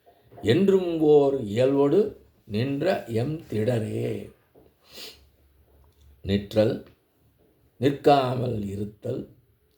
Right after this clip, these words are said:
கிடத்தல், கிடத்தல் இல்லாமை,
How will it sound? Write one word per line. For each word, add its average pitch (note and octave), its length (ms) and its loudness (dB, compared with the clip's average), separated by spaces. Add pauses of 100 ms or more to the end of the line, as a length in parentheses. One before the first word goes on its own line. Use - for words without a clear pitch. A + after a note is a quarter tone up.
(560)
கிடத்தல், C3 680 0 (960)
கிடத்தல் D#3+ 640 2
இல்லாமை, A2 960 -6